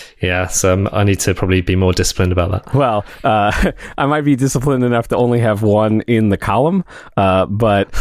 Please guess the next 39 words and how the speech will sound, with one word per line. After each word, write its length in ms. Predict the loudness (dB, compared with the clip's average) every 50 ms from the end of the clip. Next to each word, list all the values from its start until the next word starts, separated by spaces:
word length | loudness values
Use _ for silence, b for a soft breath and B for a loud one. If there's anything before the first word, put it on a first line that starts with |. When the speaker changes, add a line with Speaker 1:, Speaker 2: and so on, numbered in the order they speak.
| B B
Speaker 1:
<laughs> 200 | B B B B
Speaker 2:
often 380 | -2 -2 0 -2 -2 -2 0 0
whenever 300 | 0 -2 0 0 0 2
I 100 | 2 2
move 200 | 2 0 0 0
that 140 | 0 0
one 120 | 0 0 0
in 60 | 0
the 60 | 0
column, 360 | 0 0 0 0 2 2 2
I 80 | 2 2
realize 400 | 2 2 2 2 2 2 2 0
I 60 | 0
need 180 | 0 0 0 0
to 60 | 2
move 260 | 2 2 2 0 -2
three 200 | -2 0 0 0
or 80 | 0 0
four 240 | 0 0 0 2 0
other 180 | 0 0 0
cards, 460 | -2 -2 -2 0 0 0 -2 -4 -4 -2
uh, 200 | 0 0 0 0
from 440 | 0 -2 -2 0 0 0 -2 -2 -4
ready 540 | -8 -8 -4 -2 0 2 2 2 2 0 0
for 140 | 0 0 0
dev 360 | 0 0 0 2 0 0 0
all 180 | 0 0 2 2
the 80 | 2
way 140 | 2 2 2
to 100 | 0 0
done 240 | 0 0 0 0 0
because 360 | 0 0 0 0 -2 -2 -2
I 140 | -2 -2 0
do 140 | 0 0 2
the 100 | 2 0
exact 280 | 0 0 -2 -2 -2
same 160 | -2 -4 -2 -2
thing. 220 | -4 -4 -4 -4 -4 -4 -4
<laughs> 460 | -4 -4 -4 -6 -6 -6 -8 -8